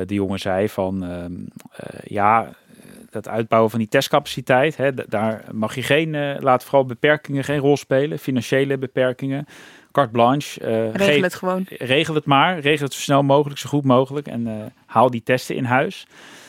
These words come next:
Speaker 1: Eh, dus toen was dat heel erg het sentiment in de Kamer. Maar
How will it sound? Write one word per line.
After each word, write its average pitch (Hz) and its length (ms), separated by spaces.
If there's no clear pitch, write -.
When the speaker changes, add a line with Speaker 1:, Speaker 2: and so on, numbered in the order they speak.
Speaker 1:
Eh, - 180
dus 107 140
toen 143 160
was 107 160
dat 113 160
heel 139 140
erg 135 140
het - 100
sentiment 131 480
in 131 60
de 127 80
Kamer. 131 500
Maar 104 640